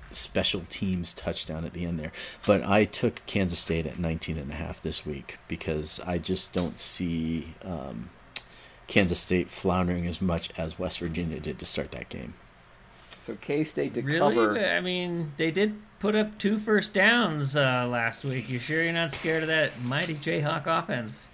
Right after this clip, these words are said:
Speaker 1: No.
Speaker 2: Some would say that's progress, Skip. <laughs> Um, well, I mean, that's, that's sound reasoning, Rob. So, uh, that, that's a, that's a good one and a, a mental note. I'll, I'll take a look at that K-State line.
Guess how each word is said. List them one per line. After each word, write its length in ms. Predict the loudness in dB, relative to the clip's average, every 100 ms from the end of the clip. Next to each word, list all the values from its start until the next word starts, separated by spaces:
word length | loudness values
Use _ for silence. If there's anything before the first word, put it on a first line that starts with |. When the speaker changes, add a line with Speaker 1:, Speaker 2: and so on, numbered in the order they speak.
| -20 -20 -2
Speaker 1:
No. 200 | -2 -2 -8 -20 -20 -20 -10
Speaker 2:
Some 260 | 6 8 8
would 140 | 6
say 220 | 8 8
that's 220 | 12 10 10
progress, 520 | 12 12 12 6 2
Skip. 380 | -4 -2 -2 -4
<laughs> 40 | -8 -8 -8 -14 -8 -8 -4 -6 -6 -8 -10 -10 -16 -20 -20 -20 -20 -20 -20 -20 -20 -20 -20 _ _ -20 -18 -16 -16 -10
Um, 680 | 6 8 10 10 10 8 2 -8 -4
well, 260 | 12 12 12
I 80 | 12
mean, 180 | 12 8
that's, 260 | 6 8
that's 200 | 6 8
sound 280 | 10 8 10
reasoning, 400 | 6 6 2 4
Rob. 320 | 6 6 6
So, 300 | 4 2 4
uh, 360 | 4 6 6 4
that, 240 | 2 0
that's 200 | -2 0
a, 200 | 2 2
that's 140 | 2 -2
a 60 |
good 240 | 2 2 4
one 280 | 4 4 2
and 160 | -2
a, 280 | -2 -4 -4
a 60 | -4
mental 340 | -4 -2 -2
note. 280 | -2 -2 0
I'll, 200 | -2 -4
I'll 140 | -6 -6
take 260 | -4 -6
a 40 | -2
look 180 | -2 -2
at 80 |
that 160 | -2 -2
K-State 500 | -4 -6 -4 -6 -6
line. 260 | -8 -10